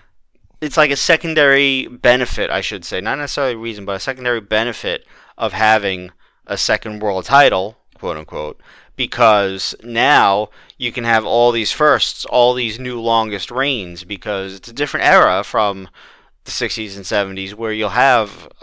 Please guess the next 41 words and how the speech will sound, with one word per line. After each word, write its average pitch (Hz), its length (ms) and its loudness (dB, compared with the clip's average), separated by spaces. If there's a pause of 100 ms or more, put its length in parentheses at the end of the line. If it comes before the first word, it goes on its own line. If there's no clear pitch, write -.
(320)
someone 107 340 -6
reign 101 320 -10
for, 95 320 -6 (220)
like, 95 240 -6 (120)
three, 98 260 -12
four, 92 280 -6
five, 85 360 -4
six - 340 -8
years. 85 460 -10 (320)
Now 131 380 6
it's 110 160 -4
like, 104 500 2 (540)
you 123 80 -10
know, 98 320 -4 (100)
it's 139 220 -8
ho-, 156 160 2
it's - 320 -2
hot 143 320 4
potato 135 400 0
now 92 320 -2
compared 107 420 -4
to 104 100 -8
what 98 140 -4
it - 60 -12
was 90 260 -6
then. 92 340 -8
But 151 360 6 (500)
with 120 160 2
a 107 60 2
fi-, 131 320 6
was 120 240 -4
it 98 80 -6
five 123 260 2
hundred 117 300 -8
eight 123 260 -8
days 117 320 -6
now 131 320 0
or 123 140 -2
something 127 260 -4
like 127 200 -4
that 123 340 0